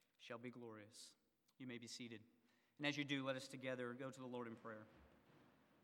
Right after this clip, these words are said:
Father God, we do come before you, confessing our longing for this rod of Jesse,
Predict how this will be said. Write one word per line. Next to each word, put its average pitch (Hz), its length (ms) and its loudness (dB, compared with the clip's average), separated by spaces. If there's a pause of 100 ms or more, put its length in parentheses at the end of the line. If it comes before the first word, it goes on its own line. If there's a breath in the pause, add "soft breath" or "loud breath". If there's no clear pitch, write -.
(840 loud breath)
Father 160 200 8
God, 151 200 8
we 147 80 6
do 147 140 2
come 151 220 4
before 147 280 4
you, 127 300 4 (480 loud breath)
confessing 143 720 4 (1300 loud breath)
our 135 120 8
longing 160 480 10
for 151 320 6
this 151 540 4
rod 147 280 6
of 139 100 0
Jesse, 123 520 2